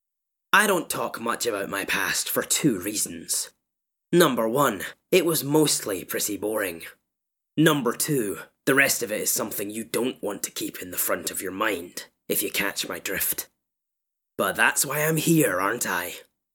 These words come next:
That's what started all this crazy mess. I'll take you back to where that started.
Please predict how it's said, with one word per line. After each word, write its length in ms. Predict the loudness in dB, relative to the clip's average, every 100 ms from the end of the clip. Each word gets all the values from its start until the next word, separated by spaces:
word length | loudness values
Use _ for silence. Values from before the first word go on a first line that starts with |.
| _ _ _
That's 300 | 4 4 2
what 140 | -2 -2
started 680 | -2 0 2 0 0 -2
all 180 | 0 0
this 200 | 0 -2
crazy 680 | -2 -6 -4 -2 -2 0 -2
mess. 640 | -2 -4 -4 -4 -4 -4 -10 _ _ _ _ _ 2
I'll 120 | 2
take 320 | 2 -4 -4
you 60 | -2
back 360 | 0 0 -2 -8
to 100 | -8
where 220 | -6 -6
that 220 | -6 -4 -2
started. 600 | -2 -4 -4 -6 -8